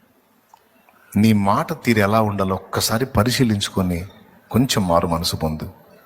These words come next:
శుద్ధీకరణ పొందు. ఇక నుంచి ఆ మాటల విషయంలో ప్రభువు నేర్పిన ఈ రెండు మాటలు, "నీ నోరు సుందరము" అన్నాడు. ఆ సుందరమైన వాక్కు నీ నోట కలిగి ఉండటానికి నీకు చేతనైతే సాధన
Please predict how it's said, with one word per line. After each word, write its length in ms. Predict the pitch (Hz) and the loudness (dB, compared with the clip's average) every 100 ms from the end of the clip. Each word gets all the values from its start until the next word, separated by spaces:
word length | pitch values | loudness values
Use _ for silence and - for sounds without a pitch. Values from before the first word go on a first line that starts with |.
| _ - - _ _ _ _ _ _ - | _ -20 -20 _ _ _ _ _ _ -8
శుద్ధీకరణ 640 | - 117 110 117 98 85 | -2 0 2 2 2 -4
పొందు. 400 | 78 76 - - - _ _ _ _ _ _ _ - | -6 -8 -8 -12 -16 _ _ _ _ _ _ _ -6
ఇక 120 | 95 | 0
నుంచి 320 | 107 120 117 101 | 2 2 0 0
ఆ 140 | 90 | 0
మాటల 520 | 87 90 135 147 127 | 0 -2 -2 2 2
విషయంలో 560 | 101 - 92 85 80 85 - - - - - _ _ _ _ _ - - | 2 0 0 0 -2 -6 -16 -20 -20 -20 -20 _ _ _ _ _ -4 0
ప్రభువు 260 | 120 151 | 2 4
నేర్పిన 360 | 143 123 117 113 | 4 2 2 0
ఈ 80 | 107 | 0
రెండు 240 | 113 139 | 0 0
మాటలు, 340 | 139 127 104 98 | 2 0 0 0
"నీ 180 | 110 | 2
నోరు 360 | 110 117 135 131 | 2 4 4 2
సుందరము" 800 | 120 113 127 123 117 113 113 113 | 0 -2 0 2 2 2 4 2
అన్నాడు. 380 | 98 95 - - - - _ _ _ _ _ _ _ - - 87 | 2 -2 -4 -8 -16 -20 _ _ _ _ _ _ _ -20 -8 -2
ఆ 60 | |
సుందరమైన 640 | - - 131 143 139 127 117 | 0 0 2 2 4 2 4
వాక్కు 360 | 104 110 - | 2 2 0
నీ 120 | 107 101 | -2 0
నోట 260 | 101 104 | 0 0
కలిగి 240 | - 101 104 | -2 0 0
ఉండటానికి 460 | 95 95 92 90 | 0 0 -2 -2
నీకు 260 | 90 90 90 | -4 -4 -6
చేతనైతే 640 | - 110 117 110 98 90 | -4 -2 -2 0 -2 -2
సాధన 440 | 85 87 87 85 | -2 0 0 -2